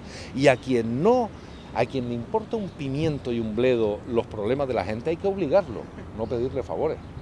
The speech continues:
que es en este caso a la gente de la banca. Confío en que eso se haga, pero tiene que quedar claro que este ayuntamiento tiene una responsabilidad con sus ciudadanos y confiamos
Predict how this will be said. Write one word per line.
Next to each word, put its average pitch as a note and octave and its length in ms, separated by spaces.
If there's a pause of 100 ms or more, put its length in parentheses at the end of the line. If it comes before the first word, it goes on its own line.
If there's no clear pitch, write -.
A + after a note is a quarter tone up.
que F2 80
es G2 80
en G#2 100
este G#2 180
caso G#2+ 220
a D#2 40
la D#2 80
gente E2 220
de E2 40
la D2 80
banca. D2 160 (500)
Confío A3 400
en G#3 60
que - 80
eso A3 160
se D#3+ 160
haga, D2+ 220 (580)
pero G#2 240
tiene G#3 340
que D3+ 120
quedar C3 260
claro D#3 300
que D3 80
este C3 160
ayuntamiento A#2 580
tiene D#3 220
una A#2+ 160
responsabilidad G2 640
con F2+ 120
sus F2 200
ciudadanos G#2 500
y A#2+ 80
confiamos C3 560